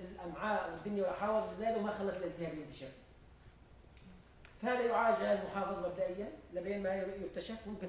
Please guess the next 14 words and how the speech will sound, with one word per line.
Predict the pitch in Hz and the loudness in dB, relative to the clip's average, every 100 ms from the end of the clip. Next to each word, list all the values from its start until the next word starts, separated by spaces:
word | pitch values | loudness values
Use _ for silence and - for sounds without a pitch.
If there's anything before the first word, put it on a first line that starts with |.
| 190 | -8
تتركه | 180 170 165 | -8 -8 -6
خلاص. | 156 - - - - - - | -6 -8 -12 -16 -20 -20 -4
ما | 185 185 | 0 0
في | 180 | 0
أي | 185 202 233 - - - - - - - - - | -2 -2 -4 -10 -18 -20 -18 -16 -14 -16 -12 0
داعي | 196 196 208 202 180 | 4 4 2 -4 -8
تسوي | - 180 | 0 2
له. | 185 185 | 4 0
قديما | 185 185 214 208 | 0 0 0 0
كان | 202 | 0
يقولوا: | 196 196 190 | 0 0 2
"عالجه | 175 196 190 | 2 2 0
شهر | 190 180 | -2 0
ونص | 180 - - | -2 -4 -8